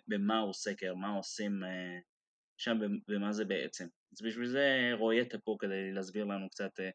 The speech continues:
לס-, לתת קצת, אה, היגיון לכל מה שנעשה. אז, אה,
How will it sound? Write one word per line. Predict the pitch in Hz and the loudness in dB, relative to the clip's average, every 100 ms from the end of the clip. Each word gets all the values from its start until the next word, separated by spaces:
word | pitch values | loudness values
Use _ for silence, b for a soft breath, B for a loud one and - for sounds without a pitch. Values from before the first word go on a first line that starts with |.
| _ _ _ | _ _ _
לס-, | 113 110 - _ _ _ _ _ 120 | -4 -4 -6 _ _ _ _ _ 0
לתת | 131 135 139 | 2 4 2
קצת, | - 117 113 | 2 -2 2
אה, | 131 127 123 123 - _ _ - | 4 4 2 0 -10 _ _ -2
היגיון | 135 123 117 117 | 6 8 8 6
לכל | 110 101 95 | 4 0 -2
מה | 98 | -4
שנעשה. | - 95 90 - 87 - _ | -4 -6 -8 -10 -14 -16 _
אז, | 98 92 98 | -8 -6 -2
אה, | 95 92 | -2 -2